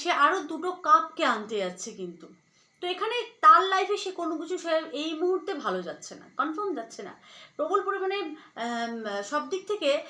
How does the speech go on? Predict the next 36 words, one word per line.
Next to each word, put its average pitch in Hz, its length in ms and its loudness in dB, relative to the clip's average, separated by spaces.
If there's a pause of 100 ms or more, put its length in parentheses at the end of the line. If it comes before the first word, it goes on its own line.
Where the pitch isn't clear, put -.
(260)
একটা 294 140 2 (100)
ব্লকেজ 254 500 0
তার 349 120 0 (100)
কাজ 226 140 0 (120)
করছে 190 300 -8 (300)
এই 277 140 -6
চব্বিশ 269 360 -4
ঘন্টার 302 280 -2
এনার্জি। 226 220 -8 (100)
সে 349 80 -2 (160)
ভাবছে, 233 360 2 (540)
সে 294 80 -2 (100)
কিন্তু 311 200 0
এগুলো 330 160 0 (120)
ভাবছে, 254 340 0
আমি 240 180 -2
বারবার 214 300 2
বলছি, 175 240 -12
তার 214 200 6
এগুলো 269 160 -2 (120)
ভাবনা। 196 380 -6 (720)
হুম, 285 180 -4 (1120)
তো 440 60 -4 (100)
তার, 403 140 2 (200)
তার 370 140 4 (100)
এই 381 120 2
মুহূর্তে 440 300 -4
সব 453 160 -4
কিছু 427 140 0 (100)
ব্লকেজ, 285 420 -2
তার 302 100 -4 (140)
কোনো 349 120 -6 (180)
সব 359 160 0
কিছু 381 140 -2 (120)
ডিলে 294 240 -4 (100)
হচ্ছে, 247 240 -8